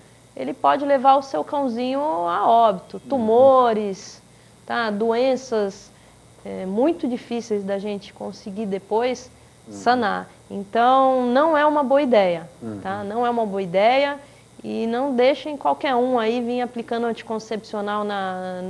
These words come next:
Speaker 1: na sua cadelinha, na sua gatinha, que isso daí não, não vai dar certo, não. Isso aí vai dar problema no futuro.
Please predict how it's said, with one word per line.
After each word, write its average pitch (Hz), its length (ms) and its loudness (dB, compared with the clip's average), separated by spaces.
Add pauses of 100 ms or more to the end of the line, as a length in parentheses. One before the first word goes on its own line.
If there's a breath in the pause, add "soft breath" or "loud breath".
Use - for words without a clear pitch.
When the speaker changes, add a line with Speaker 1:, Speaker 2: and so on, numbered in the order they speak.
Speaker 1:
na 196 160 -8
sua 208 180 -8
cadelinha, 214 600 -2
na 220 100 -4
sua 214 180 -8
gatinha, 208 460 -4
que 254 80 -10
isso - 140 -14
daí 262 640 -4
não, 302 160 -10
não 269 360 -10
vai 262 200 -2
dar 339 100 -4
certo, - 400 -8
não. 262 180 -8
Isso - 160 -14
aí 202 120 -6
vai 233 120 -2
dar 240 140 -2
problema 254 400 -4
no 269 80 -8
futuro. 208 380 -14